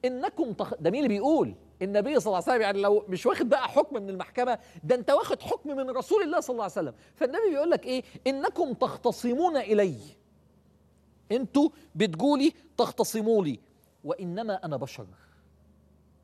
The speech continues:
فأيما رجل اقتطعت له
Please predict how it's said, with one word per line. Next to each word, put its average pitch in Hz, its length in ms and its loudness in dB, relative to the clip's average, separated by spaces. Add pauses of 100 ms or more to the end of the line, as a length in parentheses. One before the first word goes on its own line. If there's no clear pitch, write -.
(800)
فأيما 185 560 0
رجل 120 340 -2 (960)
اقتطعت 196 800 0
له 135 360 -2